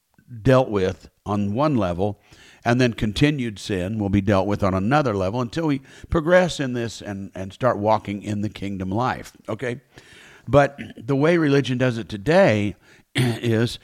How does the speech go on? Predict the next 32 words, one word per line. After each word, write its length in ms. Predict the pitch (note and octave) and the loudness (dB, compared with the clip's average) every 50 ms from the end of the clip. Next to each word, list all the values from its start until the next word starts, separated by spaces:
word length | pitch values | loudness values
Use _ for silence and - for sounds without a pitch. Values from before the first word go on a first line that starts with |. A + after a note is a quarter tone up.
| _ _ - | _ _ -6
they 420 | A2 C3 C3+ C3 B2+ B2 C3 A#2+ | 0 2 4 6 6 4 4 2
teach 460 | - - - - D#3+ E3 D3 - - C3 | -2 -6 -2 0 0 0 0 -2 -2 0
you 280 | B2 A#2 A2+ A#2 A2 - _ - _ _ _ | 2 2 2 0 0 -4 _ -20 _ _ _
forgiveness, 960 | - - - A2 G2 F#2+ A#2 E3+ F#3 F3 B2+ F#2 F2 E2+ F2 - - - - - _ _ _ _ _ _ _ _ _ _ _ _ _ _ | -6 -4 -2 -2 0 4 6 6 6 6 2 -6 -10 -10 -12 -14 -16 -18 -20 -20 _ _ _ _ _ _ _ _ _ _ _ _ _ _
how 120 | - A#2+ | 0 0
to 80 | A#2+ A#2 | 2 2
get 140 | B2+ B2+ - | 0 -2 -2
forgiveness 580 | - A2+ G#2+ B2 D#3 F3+ F3 D#3 A#2+ - - | -4 -2 0 2 2 2 2 0 -4 -6 -6
of 120 | G2+ F2+ - | -8 -8 -8
sins. 560 | - - F#2 E2 E2 E2 F2 F2 - - - _ _ _ - _ _ | -8 -8 -6 -6 -6 -6 -8 -10 -14 -16 -20 _ _ _ -20 _ _
So 160 | - - B2 | -8 -6 -4
now 200 | A#2 B2+ C3 C#3 | -2 0 0 0
you 160 | C#3 C3 C3 | 0 0 -2
feel 260 | A2 - B2+ B2+ A#2+ | -4 -6 -6 -4 -4
like, 160 | A2+ A2 G#2 - | -2 -4 -4 -4
"Oh, 120 | B2+ C#3+ D3 | -2 0 0
well, 300 | C3+ A#2+ A2+ A2+ A2 A2 | 2 2 0 0 -2 -2
if 100 | G2+ A2+ | 0 2
I 140 | A2 G#2 G#2 | 2 2 4
die, 320 | G2+ A#2+ B2 B2 B2 B2 | 4 4 4 4 4 4
then 160 | G#2+ G#2 G2+ | 2 0 -2
I'm 100 | G2 G2 | -4 -4
gonna 160 | G2+ F#2+ F#2+ | -4 -4 -4
go 120 | F2+ F#2+ F#2 | -4 -4 -4
to 100 | F2+ F2 | -4 -2
heaven." 360 | G2 C3+ D#3 B2+ F#2+ F2 F2 - _ _ _ _ _ | -2 -2 -2 0 -2 -4 -6 -8 _ _ _ _ _
And 240 | A2 A#2 A#2 A2 G#2 | -4 -4 -4 0 0
there 240 | B2 A#2 A2+ A2 G#2+ | 2 2 2 0 -2
it 160 | G2 F#2+ - | -6 -8 -10
stops. 720 | - - - - G#2 F2+ - - - - - - - - _ _ _ _ _ _ _ _ | -12 -10 -6 -4 -4 -4 -4 -6 -10 -12 -12 -12 -12 -16 _ _ _ _ _ _ _ _
It 120 | G2 - | -12 -10
stops. 560 | - - - C3 G#2 - - - - - - | -10 -4 -2 0 0 0 -2 -6 -10 -16 -18